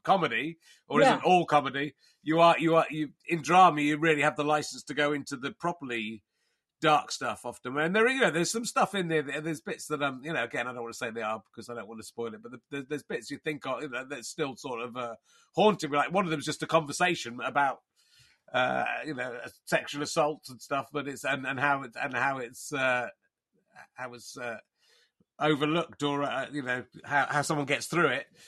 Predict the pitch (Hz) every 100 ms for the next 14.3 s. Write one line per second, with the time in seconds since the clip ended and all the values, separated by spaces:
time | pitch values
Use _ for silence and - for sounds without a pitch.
0 | - _ _ - 151 151 143 131 139 151
1 | - 208 - 175 143 143 135 139 117 135
2 | 123 113 127 110 127 123 135 - 117 113
3 | 135 117 143 131 120 151 147 143 156 160
4 | 170 131 165 190 - - 160 147 139 127
5 | _ _ _ _ _ _ _ 151 135 110
6 | 113 - 160 143 151 175 160 143 139 -
7 | 131 117 131 110 _ - 147 - 160 -
8 | 135 120 143 127 - - 147 123 120 -
9 | - 127 123 123 113 127 120 113 - 120
10 | 107 _ _ _ _ _ _ - 113 143
11 | 131 - 110 117 104 - _ _ 120 101
12 | 117 113 - - - - _ _ 220 233
13 | 220 190 185 196 208 185 - 202 220 175
14 | - 262